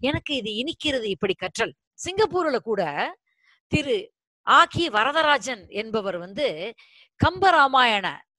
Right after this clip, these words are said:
வகுப்புகளையே வந்து ஒவ்வொரு வாரமும் சிங்கப்பூரின் இந்து அறநிலையத்துறையின் ஆதரவுடன் இணைய வழி வகுப்பாக நடத்தி கொண்டிருக்கிறார்.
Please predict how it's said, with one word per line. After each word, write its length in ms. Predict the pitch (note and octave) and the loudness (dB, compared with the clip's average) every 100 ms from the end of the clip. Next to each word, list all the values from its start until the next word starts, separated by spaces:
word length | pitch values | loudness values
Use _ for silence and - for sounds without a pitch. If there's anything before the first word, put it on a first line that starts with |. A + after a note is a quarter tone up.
| _ - | _ 0
வகுப்புகளையே 960 | G#3+ C#4+ G4+ - F#4 C#4 A3+ A3 C4+ C4 | 2 6 4 4 2 4 4 4 4 2
வந்து 500 | G3 F#3 A#3 G4+ - _ _ _ - | -4 -8 -8 -6 -10 _ _ _ -4
ஒவ்வொரு 460 | C#4+ D4 E4 D#4 | -2 0 0 -2
வாரமும் 600 | F#3+ F3+ F3+ F3+ D4 - - _ - | 0 0 0 -4 -10 -12 -18 _ -12
சிங்கப்பூரின் 560 | D4+ D#4 B3 C4+ B3+ A#3 | -6 -2 -2 -2 -4 -6
இந்து 360 | B3 E4 E4+ | -10 -2 4
அறநிலையத்துறையின் 1120 | B3 B3+ D4 C#4 C4 B3 - A3 G#3+ G#3 G3 F#3 - | 6 6 2 2 4 2 -2 -2 0 -2 -6 -10 0
ஆதரவுடன் 680 | A#3 B3+ A#3 F3+ D#3+ E3+ C#4+ F#4 _ _ _ - | 2 2 -2 -2 -4 -8 -10 -20 _ _ _ -12
இணைய 520 | G#3 D4 F4 G4+ F4+ | 0 2 4 2 4
வழி 240 | C#4 B3 | 2 0
வகுப்பாக 720 | F3 F#3+ A3 F#4+ - A#3+ F3+ A#3 | -2 -4 -2 0 6 6 4 0
நடத்தி 320 | C4 - - | -2 -2 -6
கொண்டிருக்கிறார். 640 | B3 A3 G#3 - E3 | -6 -4 -6 -6 -8